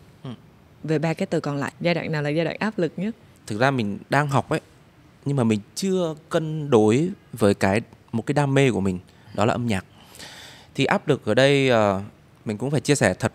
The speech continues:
Speaker 1: là tới từ gia đình, bởi vì là cũng muốn mình làm một cái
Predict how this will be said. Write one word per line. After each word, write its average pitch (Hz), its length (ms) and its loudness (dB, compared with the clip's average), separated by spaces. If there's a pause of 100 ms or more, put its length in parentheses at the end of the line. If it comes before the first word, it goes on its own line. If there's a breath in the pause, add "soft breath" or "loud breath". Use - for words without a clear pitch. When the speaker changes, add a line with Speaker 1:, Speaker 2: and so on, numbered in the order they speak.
(100)
Speaker 1:
là 98 140 -2
tới 101 200 -2
từ 117 100 -2
gia 113 140 4
đình, 104 180 0
bởi 95 100 -2
vì 98 180 -2
là 98 220 0 (340 loud breath)
cũng 143 240 -6
muốn 214 420 2
mình 123 180 0
làm 104 240 2
một 101 140 -6
cái 101 100 -8